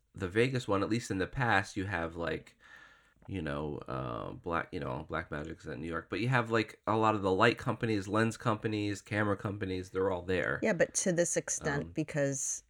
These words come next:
Speaker 2: um, like, f-, first of all, I mean, I felt like every single one of the people that were there professionally wanted to be there as much as I did.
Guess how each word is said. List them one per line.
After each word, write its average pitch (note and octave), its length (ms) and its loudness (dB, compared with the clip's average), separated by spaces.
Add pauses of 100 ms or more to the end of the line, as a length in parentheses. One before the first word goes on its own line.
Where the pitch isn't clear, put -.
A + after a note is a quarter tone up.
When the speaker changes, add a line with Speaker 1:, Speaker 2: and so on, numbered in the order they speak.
Speaker 2:
um, C3+ 460 -2 (480)
like, - 140 12
f-, - 260 0
first - 320 2
of D#4+ 120 2
all, D#3+ 400 8
I F3 80 2
mean, E3 360 4 (840)
I G3+ 60 10
felt B3+ 400 6
like F#3+ 340 6
every F#3 240 6
single F#3+ 300 2
one E3 220 4
of D3+ 80 0
the C#3+ 80 0
people D#3+ 500 2
that C#3 320 4
were C#3 880 2
there D3 380 8
professionally D#3 1200 0 (140)
wanted D3 480 2
to - 80 2
be C#3 180 4
there C3+ 220 6
as C3 140 2
much B2+ 220 -2
as A#2+ 120 2
I A2+ 160 2
did. G#2 280 0